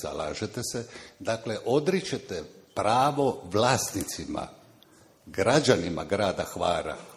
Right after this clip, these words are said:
odnosno ovom vijeću koji ih predstavlja, da upravlja društvima koje je osnovalo. Pa je vama jasno da ako gradonačelnik ne poštuje ono što mi kažemo kao vlasnici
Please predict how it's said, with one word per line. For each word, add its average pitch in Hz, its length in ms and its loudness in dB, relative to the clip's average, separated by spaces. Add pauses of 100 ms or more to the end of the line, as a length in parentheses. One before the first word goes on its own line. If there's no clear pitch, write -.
odnosno 98 420 -2
ovom 117 280 4
vijeću 113 360 0
koji 92 180 -2
ih 71 140 -8
predstavlja, 156 600 0 (340)
da - 100 -6
upravlja 156 680 0 (160)
društvima 143 840 -2 (480)
koje 147 280 2
je 139 80 2
osnovalo. 85 580 -2 (1080)
Pa - 100 2
je 107 60 4
vama 202 260 10
jasno 190 580 6 (120)
da 107 120 4
ako 113 180 -2
gradonačelnik 120 1000 4
ne 107 240 0
poštuje 156 480 2
ono 110 260 2
što - 160 -4
mi 120 260 0
kažemo 95 480 -2
kao 90 220 -2
vlasnici 98 720 2